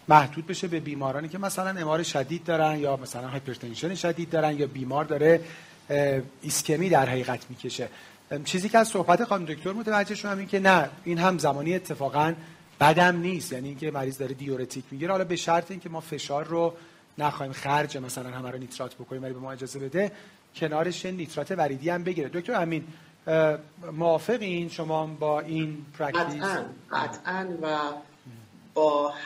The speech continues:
Speaker 2: هر ویزودایلیشنی در زمینه بیمار اکوت هارت فیلر و البته عرض می‌کنم ما الان راجع به مریض هایی که مثلاً فرض کنید تو، ام، ایجکشن فرکشن های سی و پنج چهل یا مثلاً سی سی و پنج هستن، خیلی هم،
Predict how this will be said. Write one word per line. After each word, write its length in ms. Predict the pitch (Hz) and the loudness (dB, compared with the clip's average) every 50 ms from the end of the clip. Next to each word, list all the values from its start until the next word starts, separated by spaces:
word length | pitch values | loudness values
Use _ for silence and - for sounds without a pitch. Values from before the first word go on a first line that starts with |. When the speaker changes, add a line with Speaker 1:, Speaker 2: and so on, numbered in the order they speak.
| - - | -4 -2
Speaker 2:
هر 300 | 160 165 175 185 190 185 | 0 2 2 0 -2 -2
ویزودایلیشنی 1200 | 165 165 156 147 - 147 147 139 135 143 139 135 135 135 131 135 131 131 - - 165 170 170 165 | -2 -2 -2 -2 -4 -6 -10 -8 -6 -4 -4 -4 -6 -6 -6 -6 -6 -6 -8 -8 -8 -6 -6 -6
در 260 | 151 143 135 127 123 123 120 120 - - - - | -6 -6 -4 -4 -4 -6 -8 -10 -14 -20 -12 -10
زمینه 480 | 135 131 127 127 127 127 131 127 131 131 | -8 -6 -6 -6 -6 -8 -6 -6 -6 -6
بیمار 380 | 127 127 127 127 123 123 123 | -8 -8 -8 -8 -6 -6 -4
اکوت 340 | 123 123 117 120 - - - - | -4 -6 -6 -8 -12 -16 -10 -8
هارت 200 | 120 123 123 - - | -8 -8 -8 -8 -4
فیلر 340 | 127 123 120 123 127 127 127 123 - - - _ - 135 | -4 -4 0 2 2 2 2 0 -6 -14 -20 _ -4 0
و 40 | |
البته 400 | 147 151 151 151 147 147 - 165 | 2 2 2 2 2 0 0 -2
عرض 300 | 160 160 165 170 165 165 | -4 -2 -2 -4 -4 -4
می‌کنم 440 | 180 180 - - 151 135 139 131 127 127 - - - - _ _ _ _ | -8 -10 -8 -8 -8 -6 -6 -6 -6 -8 -12 -18 -20 -20 _ _ _ _
ما 140 | - 151 151 | -4 -2 0
الان 280 | 147 143 151 156 151 | 0 2 2 0 0
راجع 240 | 151 143 135 135 147 | 0 0 0 -2 -4
به 100 | 147 170 | -6 -6
مریض 540 | 165 156 143 135 135 131 135 131 135 - - | -4 -4 -2 -2 -2 -2 -4 -4 -6 -6 -4
هایی 160 | 143 143 147 | -4 -4 -4
که 160 | 147 - 156 | -4 -8 -10
مثلاً 440 | 156 139 123 - 127 131 135 139 147 143 - | -8 -10 -10 -10 -14 -12 -10 -10 -10 -8 -6
فرض 300 | 143 135 135 139 - - | -4 -4 -4 -4 -6 -10
کنید 360 | - 139 139 139 139 139 139 - | -12 -10 -8 -8 -8 -8 -8 -10
تو، 360 | - - 139 131 131 127 131 131 - - - - _ _ _ _ _ - | -14 -10 -6 -6 -4 -4 -4 -6 -8 -12 -20 -20 _ _ _ _ _ -6
ام، 340 | - 123 123 123 123 123 117 | -4 -2 0 0 -2 -4 -6
ایجکشن 400 | - 127 131 135 131 131 139 131 | -8 -6 -4 -4 -4 -4 -6 -8
فرکشن 600 | 123 - - 127 123 123 123 - - 127 120 127 123 131 | -10 -8 -6 -4 -4 -4 -6 -8 -10 -8 -8 -10 -8 -8
های 240 | 135 135 139 147 143 | -8 -6 -4 -4 -4
سی 320 | - - - - 139 135 | -4 -6 -10 -8 -2 0
و 80 | 131 127 | 0 0
پنج 540 | 131 - - 131 123 120 120 120 117 117 - - - - - - - _ _ | 0 -4 -6 -6 -6 -4 -4 -6 -8 -10 -16 -18 -20 -20 -20 -20 -20 _ _
چهل 680 | - - - 135 127 123 127 139 143 147 143 139 135 | -6 -4 -2 -2 -2 0 0 0 2 2 2 2 0
یا 200 | 131 127 123 117 | 0 -2 -2 -4
مثلاً 320 | 117 117 117 - 123 123 120 | -4 -4 -6 -6 -6 -6 -6
سی 260 | - - - 131 127 | -8 -8 -8 -8 -8
سی 220 | - - 139 131 | -8 -6 -4 -2
و 60 | 123 | -4
پنج 320 | 123 - 127 123 120 120 123 | -2 -4 -6 -8 -6 -6 -6
هستن، 300 | 120 120 - 156 156 156 | -6 -6 -6 -6 -6 -4
خیلی 220 | 139 127 127 135 143 | -2 -2 0 0 0
هم، 280 | 147 151 156 151 151 | 0 -2 -2 -6 -8